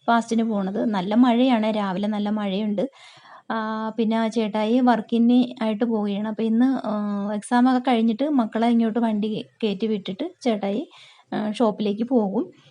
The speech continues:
എക്സാം എല്ലാം കഴിഞ്ഞ് തിരിച്ച് ഇവിടെ വരുമ്പോൾ ഏകദേശം ഒരു പത്ത് പത്തരയൊക്കെ ആവുമെന്ന് ചേട്ടായി പറഞ്ഞിട്ടുണ്ടായിരുന്നു രാത്രിയിലേ.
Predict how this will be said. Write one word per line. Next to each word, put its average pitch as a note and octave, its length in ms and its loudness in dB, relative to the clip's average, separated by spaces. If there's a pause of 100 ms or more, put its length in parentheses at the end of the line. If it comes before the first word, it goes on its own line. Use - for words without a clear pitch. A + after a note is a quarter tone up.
(160)
എക്സാം A#3+ 400 4
എല്ലാം C4+ 220 6
കഴിഞ്ഞ് C#4 280 6
തിരിച്ച് A#3+ 320 2
ഇവിടെ C4+ 160 4
വരുമ്പോൾ C4+ 360 6
ഏകദേശം C4 420 2
ഒരു C4+ 200 2
പത്ത് B3+ 240 0
പത്തരയൊക്കെ B3+ 480 2
ആവുമെന്ന് A#3+ 360 4
ചേട്ടായി A3+ 260 2
പറഞ്ഞിട്ടുണ്ടായിരുന്നു G3+ 760 0
രാത്രിയിലേ. F#3+ 540 -2